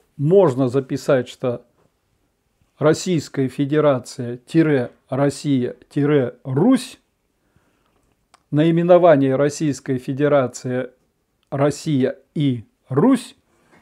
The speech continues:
равнозначны. И всё. И всё. Но мы получим карты, где будет написано «Русь». Я с гордостью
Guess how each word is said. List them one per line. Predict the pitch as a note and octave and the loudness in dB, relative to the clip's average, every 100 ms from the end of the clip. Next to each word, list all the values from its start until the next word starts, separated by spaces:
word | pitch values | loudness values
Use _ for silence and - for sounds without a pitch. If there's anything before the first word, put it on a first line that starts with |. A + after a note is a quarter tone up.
| _ | _
равнозначны. | D#4 C4+ D#3+ C3+ A#2 B2+ - - - _ | 0 0 2 0 0 -6 -6 -14 -18 _
И | F3+ | -6
всё. | E3+ - G#3 D3+ G#2+ _ _ _ _ _ _ _ _ | -6 2 4 4 0 _ _ _ _ _ _ _ _
И | C#3+ | -6
всё. | C3 - A#3+ G#3 A#2 - _ _ _ _ _ _ _ _ | -4 -2 4 4 4 -4 _ _ _ _ _ _ _ _
Но | C#3+ | 0
мы | E3+ G3 E3 C3+ _ _ _ _ _ _ | 4 6 6 4 _ _ _ _ _ _
получим | D3 E3+ F#3 F3+ F#3 | 0 6 4 4 -2
карты, | - E3 E3 D3+ - | -2 2 2 2 -4
где | C#3 A#2+ D3 | -8 -4 -4
будет | C#3 D3 C#3+ | -2 -4 -4
написано | C#3 C#3+ D3+ C#3 D3 C#3+ C#3+ | -2 -2 -4 -6 -4 0 0
«Русь». | C3 A#2+ D3+ C3 - - _ _ _ _ _ | -2 -4 -4 -4 -10 -20 _ _ _ _ _
Я | C3+ D#3 E3+ E3+ _ - | 2 4 4 0 _ -12
с | A#2 | -12
гордостью | B2 F3+ F3 D3+ D3 - D#3+ D#3 | 4 6 6 0 -6 -4 -4 -4